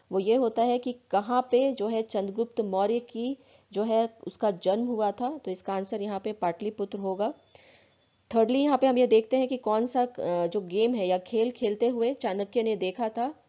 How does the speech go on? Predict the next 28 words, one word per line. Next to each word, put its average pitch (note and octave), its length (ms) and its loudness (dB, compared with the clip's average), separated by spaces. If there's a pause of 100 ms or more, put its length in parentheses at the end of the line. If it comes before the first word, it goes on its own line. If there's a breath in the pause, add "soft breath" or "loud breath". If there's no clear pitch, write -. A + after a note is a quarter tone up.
(120)
चंद्रगुप्त G#3 360 -2
मौर्य G3+ 300 0
को, B3+ 220 -2
जिसके G3+ 300 -6
पश्चात G3+ 500 -4
जो G3+ 140 -6
है A3 120 -4
वो F#3 120 -4
उसके F#3+ 200 -8
साथ, A3+ 220 -2 (460 loud breath)
अपने A3 240 0
साथ A3 220 -2
उसे A3 160 -4
प्रशिक्षण A3 580 -4
के A3+ 100 -4
लिए G#3 120 0
ले G3 200 0
गया G3 180 0
था। B3 140 -4
तो B3 100 -4
ये G3 120 -2
खेल A3 340 0
जो G#3+ 140 0
था A3 140 -2
उसका G3+ 220 -4
नाम A3+ 260 -2 (380 soft breath)
राजकीलम G#3+ 720 0
है। A#3+ 180 -4